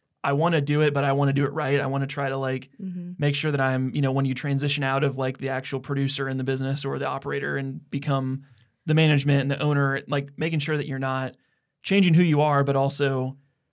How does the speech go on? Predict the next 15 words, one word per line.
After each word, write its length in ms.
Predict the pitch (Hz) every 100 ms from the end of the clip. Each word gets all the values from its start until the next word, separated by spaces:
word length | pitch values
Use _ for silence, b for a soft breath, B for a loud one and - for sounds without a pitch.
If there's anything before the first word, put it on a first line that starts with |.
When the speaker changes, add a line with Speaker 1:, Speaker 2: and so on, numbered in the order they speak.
| 147
Speaker 1:
doing 240 | 165 165
things 300 | 147 156 139
that, 300 | 139 135 -
like 100 | 143
you 80 | 139
said, 180 | 156 180
set 160 | 165 151
your 80 |
team 180 | 143 156
up 120 | 143 143
to 80 |
succeed. 560 | 135 147 - 143 131 131
So, 100 | 139
you 160 | 135 131
know, 460 | 139 139 131 131